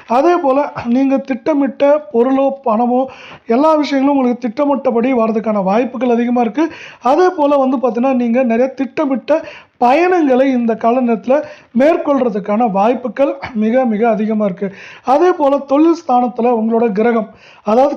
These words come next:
செவ்வாய் பகவான் வந்து பார்த்தீங்கன்னா, ரொம்ப வலிமையா இருக்கிறதுனால, உங்களுக்கு இந்த கால நேரத்துல தொழில், வியாபாரம் ரெண்டுலையுமே லாபம் அதிகரிக்கிறது மட்டும் இல்லாம, அதுல வந்து பார்த்தீங்கன்னா, ஒரு தன்னம்பிக்கை, அது மட்டும் இல்லாம இந்த தன்னம்பிக்கையும் லாபம் அதிகரிக்கிறப்போ, உங்களுக்கு வந்து ஒரு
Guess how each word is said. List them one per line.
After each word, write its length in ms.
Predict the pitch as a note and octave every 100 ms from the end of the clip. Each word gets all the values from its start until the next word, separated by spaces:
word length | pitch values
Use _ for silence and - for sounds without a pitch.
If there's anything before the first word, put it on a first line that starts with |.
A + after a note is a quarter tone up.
| C4
செவ்வாய் 340 | B3 C#4 D#4 A3+
பகவான் 360 | A3+ A3 B3+ D4 B3+
வந்து 160 | G#3+ A3+ A3
பார்த்தீங்கன்னா, 320 | G3 A3+ C4 C#4 A3
ரொம்ப 160 | G#3+ B3+ A3
வலிமையா 340 | A3+ B3+ B3+
இருக்கிறதுனால, 360 | A3+ G#3+ G#3+ D4 - - - D4+
உங்களுக்கு 420 | E4 D#4+ A3+ D4+ E4+ - B3+ A3+
இந்த 140 | B3 A#3+
கால 120 | A#3+ C4+
நேரத்துல 280 | A#3+ A3+ B3+ B3+
தொழில், 260 | A#3 C#4 B3+ A3+
வியாபாரம் 420 | A3+ G#3+ G#3+ F#3 - - - A#3
ரெண்டுலையுமே 560 | D4+ F4+ E4 C#4 C#4 B3+ G#3+
லாபம் 400 | B3 D4+ D4+ B3
அதிகரிக்கிறது 520 | A3+ A#3+ B3 A3+ A3+ G#3+
மட்டும் 280 | G#3+ F#3+ A#3 A3+
இல்லாம, 380 | A3 G#3+ C#4 D#4+ - - - C4+
அதுல 220 | D#4+ D4
வந்து 140 | C#4+ D4+
பார்த்தீங்கன்னா, 320 | C4 A3 C4 B3+
ஒரு 80 | A#3 -
தன்னம்பிக்கை, 600 | A3 B3 C#4 B3 - C#4 E4 - - - C4
அது 120 | E4+ E4
மட்டும் 280 | E4 D#4+ D4
இல்லாம 240 | C4+ C#4
இந்த 140 | B3+ -
தன்னம்பிக்கையும் 580 | A3+ C4 C4+ A#3+ C#4 B3 G#3+
லாபம் 340 | B3+ C4 B3+
அதிகரிக்கிறப்போ, 600 | A#3 A#3+ A#3+ A#3 A3+ C4+ - - - -
உங்களுக்கு 300 | C#4 D#4+ C#4 C#4
வந்து 120 | D#4
ஒரு 100 | C#4